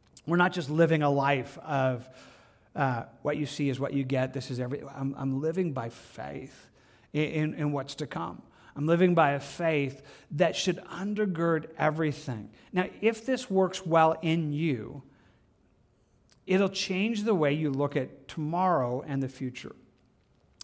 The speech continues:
I think Paul words it well. Uh, you know, when he talks about it in Philippians one, and he's kind of, you know, wrestling, uh, through whether he's gonna die. He's in prison, and he's not sure whether it's gonna be the end of his life, and he's like,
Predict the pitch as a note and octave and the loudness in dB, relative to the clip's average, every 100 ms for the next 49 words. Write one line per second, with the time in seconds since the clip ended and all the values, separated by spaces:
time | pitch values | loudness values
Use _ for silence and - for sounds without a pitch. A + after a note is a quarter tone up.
0 | - D#3+ D3 C3 D#3+ D#3+ C#3+ - D#3 C#3+ | -2 0 0 4 6 8 6 2 0 2
1 | D3 C#3+ D3 C#3+ B2+ G#2+ - - - - | -2 0 2 2 2 -2 -14 -20 -20 -4
2 | C#3 C3 C3 D#3+ D3+ C#3+ C#3+ C#3 - - | 0 0 0 0 0 2 2 0 -6 -18
3 | - D3+ D3 C#3+ D#3 - D3 D3 D3+ C3 | -6 -2 0 4 4 4 2 2 2 -2
4 | D#3+ D#3 D3 C3 C3 C#3+ D3 B2+ B2+ C3 | -2 0 0 0 0 2 2 2 0 -2
5 | - D#3 D3+ B2+ - - - D#3+ D#3+ E3+ | -4 -2 -2 -4 -12 -12 -2 0 4 2
6 | - F3 B2+ - - D3+ D3+ - F3 E3 | 2 -2 -4 -6 -2 0 0 4 6 8
7 | F3 D#3+ C#3+ F#3 D#3+ E3+ C3 A2+ - - | 6 6 4 4 4 2 0 -4 -6 -6
8 | C3 D#3 C#3+ F3 D3 C3+ C3+ C3 D#3 D#3+ | -2 -2 2 4 4 0 -2 -2 0 -2
9 | - F#3+ F#3+ D#3+ D#3 E3 D#3 E3+ D3+ D3+ | 0 4 6 6 6 4 4 2 0 2
10 | D#3+ E3+ E3 D3 D3 D3+ D3+ D#3 D3 D3+ | 4 4 4 4 4 4 2 0 4 4
11 | C#3+ | 4